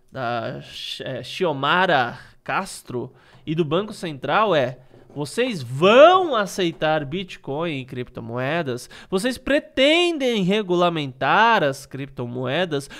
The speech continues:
Vocês têm um intuito? Vocês estão estudando a possibilidade de trabalhar com criptomoedas? Porque assim, isso daí não faz sentido, né? Não faz sentido.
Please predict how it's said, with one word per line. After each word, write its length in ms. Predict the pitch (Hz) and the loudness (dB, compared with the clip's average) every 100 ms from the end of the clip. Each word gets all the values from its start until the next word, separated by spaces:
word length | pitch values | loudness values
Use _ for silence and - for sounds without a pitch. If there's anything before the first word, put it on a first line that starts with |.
| - | -8
Vocês 340 | 277 285 339 | -6 -2 -4
têm 320 | - 320 349 349 | -2 -2 0 0
um 120 | 330 | -2
intuito? 800 | 285 220 - 240 269 285 226 143 | -4 -8 -4 0 2 2 0 -6
Vocês 280 | 202 247 294 | -6 -6 -8
estão 380 | 302 330 349 | -4 -2 0
estudando 1040 | 359 - 320 285 190 240 320 359 370 359 302 | 0 -2 -8 -4 0 2 2 2 -2 -2 -2
a 80 | 254 | -2
possibilidade 1400 | - 247 311 359 - 269 254 240 185 170 190 202 196 | -4 4 4 4 0 -8 -6 -6 2 4 6 6 2
de 100 | 190 | -4
trabalhar 680 | 190 180 175 165 139 151 196 | -4 -2 0 0 2 2 0
com 220 | 208 165 143 | 0 -8 -8
criptomoedas? 1000 | 131 131 131 120 117 127 180 185 - - - - - _ _ | -12 -14 -12 -12 -8 -2 -2 -2 -8 -16 -20 -20 -20 _ _
Porque 180 | - 127 | -16 -10
assim, 340 | 190 - 127 127 - _ _ - - | -10 -8 -10 -12 -18 _ _ -20 -20
isso 120 | 160 | -14
daí 120 | 135 | -14
não 100 | 147 | -10
faz 180 | - 190 | -8 -8
sentido, 440 | 320 359 151 127 | -12 -10 -8 -8
né? 240 | 123 131 151 _ _ _ _ _ _ _ _ _ _ _ _ _ _ _ _ - | -8 -8 -10 _ _ _ _ _ _ _ _ _ _ _ _ _ _ _ _ -20
Não 40 | |
faz 180 | - 302 | -16 -14
sentido. 440 | - 170 131 143 | -14 -12 -12 -14